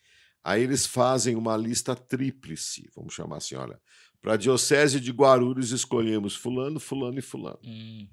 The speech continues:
Speaker 1: Né? E a
Speaker 2: Mas tem sempre ser essa lista
Speaker 1: Tríplice,
Speaker 2: Ah,
Speaker 1: né?
Speaker 2: entendi.
Speaker 1: Aí eu dizendo, Santo Padre, vai ao Papa e diz assim, "Olha, tem essa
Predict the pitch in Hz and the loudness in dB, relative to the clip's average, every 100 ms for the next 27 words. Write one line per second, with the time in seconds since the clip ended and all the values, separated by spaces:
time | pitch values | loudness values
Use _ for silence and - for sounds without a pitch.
0 | _ _ _ _ _ - 87 110 _ _ | _ _ _ _ _ -10 -8 -10 _ _
1 | _ _ _ _ 87 95 120 135 131 165 | _ _ _ _ -4 -4 -2 -6 -4 -4
2 | 170 185 - - - - 165 170 165 170 | -2 -4 -6 -14 -14 -8 -6 -4 -4 -6
3 | 190 180 175 170 127 131 127 - 87 - | -4 -4 -4 -2 0 0 -2 -6 -8 -6
4 | - 107 104 92 - 90 92 - - _ | -8 -10 -14 -12 -10 -8 -10 -16 -20 _
5 | - 147 143 156 113 117 90 - - 104 | -2 0 0 0 0 -2 -4 -12 -10 -10
6 | 101 - 123 123 120 85 87 98 104 113 | -10 -4 0 2 2 0 -2 -2 -2 -2
7 | 107 110 113 101 107 95 90 82 80 101 | -2 -2 -4 -4 -6 -6 -6 -8 -6 -4
8 | 101 - 101 | -2 0 -2